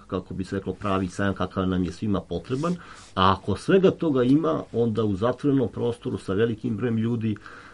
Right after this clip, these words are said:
je vrlo teško, e, ja mislim, pravo govoreći, nemoguće. E, orga-, evo, mi sedimo u studiju sa maskama na licu.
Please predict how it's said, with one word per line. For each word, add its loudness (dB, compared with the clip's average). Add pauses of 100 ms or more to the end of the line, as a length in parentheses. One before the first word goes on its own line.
(120)
je 4
vrlo 2
teško, -2
e, 0
ja 2
mislim, 0
pravo -2
govoreći, -4
nemoguće. -10
E, -12 (480)
orga-, -2
evo, 0
mi 2
sedimo 0
u -2
studiju -2
sa -4
maskama -4
na -2
licu. -4